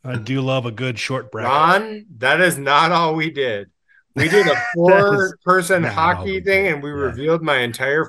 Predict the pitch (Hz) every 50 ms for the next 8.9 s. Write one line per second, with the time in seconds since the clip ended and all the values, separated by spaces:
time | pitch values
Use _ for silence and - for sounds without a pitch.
0 | - - 147 143 - - 160 156 151 147 135 131 127 131 - - 113 110 - -
1 | 104 98 - _ _ _ _ _ _ _ _ - 170 185 175 - - - 170 190
2 | 185 110 71 71 _ _ - 110 143 156 156 156 143 165 190 202 - - 175 190
3 | 196 190 185 180 180 156 185 185 175 180 180 185 160 - 185 180 175 151 - -
4 | 180 175 170 170 165 151 135 151 165 170 135 98 85 85 - 101 110 110 104 110
5 | 113 113 123 143 143 143 123 143 139 147 151 139 110 90 85 87 85 - _ _
6 | _ - - 110 98 98 - 131 139 151 170 175 170 175 185 185 175 - - -
7 | _ _ - 156 170 180 175 190 185 170 - - - 147 147 165 175 - _ _
8 | _ _ _ _ _ _ _ _ _ _ 139 127 127 - 160 143 113 -